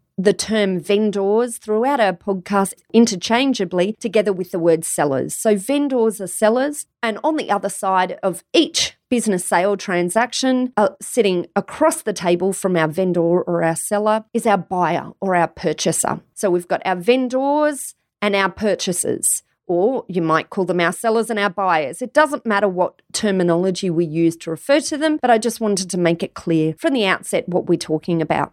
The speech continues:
So anyway, getting back to the themes from two thousand and sixteen, as I said, misleading and deceptive conduct, or the area of misrepresentation, provides some important lessons for both vendors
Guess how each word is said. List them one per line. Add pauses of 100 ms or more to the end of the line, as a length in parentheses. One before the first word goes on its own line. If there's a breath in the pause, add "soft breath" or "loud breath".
(160)
So
anyway,
getting
back
to (180)
the
themes
from
two
thousand
and
sixteen,
as
I
said,
misleading
and
deceptive
conduct,
or
the
area
of
misrepresentation,
provides
some
important
lessons
for
both
vendors